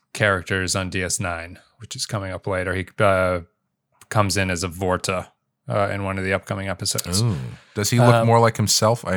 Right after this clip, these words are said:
Speaker 2: assume he does 'cause he
Speaker 1: He
Speaker 2: just has
Speaker 1: does.
Speaker 2: those weird ears on, right?
Speaker 1: Yeah, they just have the ears and the, uh, the purple eye contacts and stuff.
Speaker 2: Mm-hmm.
Speaker 1: Um,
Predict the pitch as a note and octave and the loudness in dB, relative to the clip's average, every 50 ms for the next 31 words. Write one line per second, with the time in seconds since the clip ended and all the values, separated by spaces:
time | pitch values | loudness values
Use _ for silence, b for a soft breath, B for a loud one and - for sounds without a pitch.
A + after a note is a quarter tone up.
0 | F#2 - - - - - A#2 G#2+ F#2+ D#2 C#2 E2+ D#2+ D2+ C#2 - - E2 D2 E2 | -2 -2 -4 -4 -4 -2 0 0 -2 -2 -2 -2 -2 -2 -4 -6 -8 -8 -8 -6
1 | D#2 D2 B2+ B2+ A#2 G#2+ F#2 F2+ D#2 C#2+ - E2+ F2 E2+ D#2+ D#2 C2 D#2+ D#2+ D#2+ | 0 2 4 4 6 6 4 4 2 0 -2 -2 -2 -2 -4 -4 -4 -4 -4 -4
2 | D#2+ D2+ D2+ C2 C2 C2+ - A#2 A2 G2+ G2 F#2+ G2+ F2+ G#2+ G2+ - G#2 F#2+ G2+ | -4 -4 -6 -8 -8 -4 2 4 4 4 4 2 0 0 0 2 2 2 0 0
3 | F#2+ F#2 F#2+ F#2+ F2+ F2 G2+ F#2 F2+ F2+ F2+ F2 F2 F2 E2+ - G2+ F2+ F#2+ F2+ | 0 2 2 2 2 0 -2 -2 -2 0 0 0 -2 -2 -2 -4 -2 -2 -2 0
4 | F2 F2 F2 F2 E2+ E2+ - - F#2+ F2+ F2 - G2 F#2+ F#2+ - - A#2 A2 - | 0 2 2 0 0 -4 -6 -6 -6 -6 -6 -6 -4 -4 -4 -6 -6 -6 -6 -6
5 | - G#2+ G#2 G#2 - G#2 G2 F2+ D#2 D2+ C3 A#2+ A#2 A2+ A2 A2 A2 G2 | -4 -4 -4 -2 -2 -2 0 0 0 2 2 4 4 4 4 2 0 -4